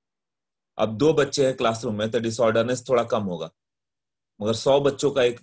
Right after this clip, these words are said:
classroom हो जाए, छोड़ दिया जाए तो disorderness बहुत बढ़ जाएगा। तो it depends upon the amount, इसलिए extensive है। क्लियर ना? मतलब, यदि तुमने water एक gram को तुमने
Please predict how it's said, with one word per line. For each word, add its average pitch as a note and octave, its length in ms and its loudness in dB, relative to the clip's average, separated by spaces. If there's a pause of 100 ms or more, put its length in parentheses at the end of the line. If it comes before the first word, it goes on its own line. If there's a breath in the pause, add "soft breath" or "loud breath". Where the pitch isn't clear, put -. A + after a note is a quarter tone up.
classroom A2 400 -2
हो G2+ 100 -2
जाए, G#2 180 0
छोड़ A#2+ 260 0
दिया A#2 200 2
जाए G2+ 140 2
तो A2 140 -4
disorderness G#2+ 640 -2
बहुत F2+ 200 -6
बढ़ E2 140 -8
जाएगा। D#2+ 240 -10
तो G#2+ 140 -8
it G#2+ 120 -8
depends C3+ 420 -2
upon A2+ 260 -6
the G2 140 0
amount, D#2 240 -12 (840)
इसलिए A#2 280 -2
extensive E2+ 520 -10
है। E2 60 -16 (1300)
क्लियर G#2+ 180 0
ना? D3+ 240 -8 (100)
मतलब, G2+ 240 -4
यदि G#2+ 300 -2
तुमने A2+ 440 -4 (340 soft breath)
water A#2 300 2
एक D#3+ 300 -2
gram C#3 260 2
को B2+ 180 2
तुमने A#2 480 -2